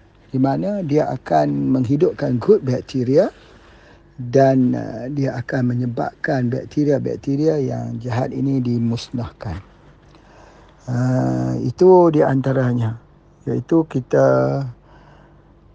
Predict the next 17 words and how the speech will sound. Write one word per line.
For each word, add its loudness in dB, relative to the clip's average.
me-, 0
memberikan 2
A 0
G -2
H -8
ini -4
kepada 0
pesakit, -6
tujuan 0
adalah -4
untuk -8
menguatkan -2
sistem -2
imuniti 0
untuk -6
berhadapan -6
dengan -8